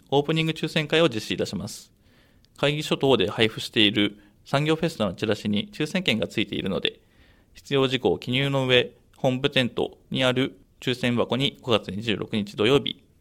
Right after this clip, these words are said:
午前十一時までに入れていただくと、素敵な商品が当たるかもしれません。発表は午前十一時三十分から行う開会式にて行います。また、会場内ではスタンプラリー抽選会を行います。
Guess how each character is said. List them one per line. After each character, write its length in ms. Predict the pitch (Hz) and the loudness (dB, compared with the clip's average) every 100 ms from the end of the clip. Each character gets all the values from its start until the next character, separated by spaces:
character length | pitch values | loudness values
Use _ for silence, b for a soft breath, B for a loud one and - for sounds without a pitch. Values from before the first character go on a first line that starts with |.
| _ - | _ -4
午 100 | 123 | 0
前 200 | 101 104 | 0 0
十 120 | 127 | -2
一 160 | 135 139 | 0 0
時 100 | 123 | 2
ま 100 | 107 | 2
で 120 | 110 | 0
に 140 | 156 | -2
入 120 | - | 0
れ 100 | 107 | 0
て 100 | 101 | 0
い 60 | 104 | -2
た 60 | 104 | -2
だ 160 | 104 | -2
く 100 | 101 | 0
と、 260 | - 151 - _ - | 0 0 -2 _ -20
素 120 | - | -6
敵 220 | 127 - | -6 -2
な 100 | 139 | 0
商 120 | 143 | 0
品 160 | 131 156 | 0 0
が 100 | 190 | 2
当 80 | 180 | 2
た 40 | |
る 60 | 123 | 2
か 80 | 107 | 0
も 80 | 104 | -4
し 100 | 80 | -6
れ 60 | |
ま 120 | - | -10
せ 120 | - - | -8 -8
ん。 120 | - - _ _ _ _ _ | -10 -18 _ _ _ _ _
発 260 | - - | -4 4
表 20 | 135 | 6
は 160 | 139 | 8
午 120 | 131 135 | 6 4
前 140 | 98 | 4
十 100 | 117 | 4
一 140 | 139 - | 2 0
時 80 | |
三 180 | - 131 | -6 -4
十 100 | 139 | -4
分 180 | - 131 | -4 -2
か 100 | 107 | 2
ら 80 | 92 | 2
行 100 | - | 4
う 260 | 120 147 - | 4 2 2
開 140 | 131 | 0
会 140 | 131 120 | 2 0
式 160 | - | 0
に 140 | 156 196 | -4 4
て 80 | 170 | 4
行 160 | - - | 4 -4
い 60 | - | -2
ま 140 | 107 | -2
す。 220 | 110 - _ _ _ _ _ _ _ _ _ _ - | -2 -12 _ _ _ _ _ _ _ _ _ _ -4
ま 100 | 123 | 4
た、 240 | 147 147 | 4 4
会 180 | - 151 | 4 6
場 160 | 185 165 | 6 4
内 160 | 101 | 4
で 80 | 85 | 4
は 200 | 92 87 B B | 4 4 B B
ス 100 | - | -2
タ 100 | 151 | 0
ン 60 | 147 | 2
プ 100 | 156 | 2
ラ 80 | |
リ 140 | 147 117 | 4 4
ー 40 | |
抽 120 | 139 | 2
選 200 | 120 135 | 2 2
会 160 | 120 131 | 6 6
を 80 | 135 | 6
行 100 | 92 78 | 2 -2
い 60 | |
ま 140 | 82 85 | -2 -4
す。 260 | - - | -6 -20